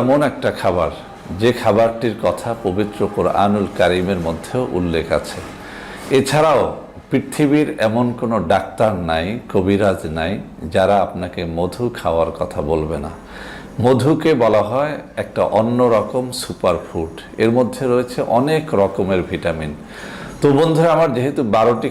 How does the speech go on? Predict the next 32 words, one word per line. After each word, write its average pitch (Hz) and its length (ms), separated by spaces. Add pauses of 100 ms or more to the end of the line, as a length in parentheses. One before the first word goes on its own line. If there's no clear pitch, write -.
খাবার 113 300
নিয়ে 104 220
কথা 92 200 (100)
বলবো, 117 240 (140)
আমি 104 120 (120)
এই 101 140
মধুর 98 340
উপরে 113 220 (120)
বিস্তারিত 123 480 (120)
আলোচনা 92 340 (100)
করব 82 200 (120)
না। 139 60 (640)
আপনি 139 180 (100)
যদি 156 220
আপনার 156 300
টেস্টোস্টেরন 143 800
হরমোনটাকে 110 640 (120)
বাড়াতে 92 320 (100)
চান, 123 140 (280)
নিয়মিত 135 480 (140)
আপনি - 200 (180)
মধু 101 220 (120)
সেবন 90 260 (120)
করতে - 240 (100)
পারেন। 78 260 (720)
মধুর 127 320 (100)
মধ্যে 139 300 (240)
আসলেই 151 500 (300)
আপনার 127 340 (200)
দেহের 110 340 (100)
মধ্যে 104 380 (360)
থাকা 107 340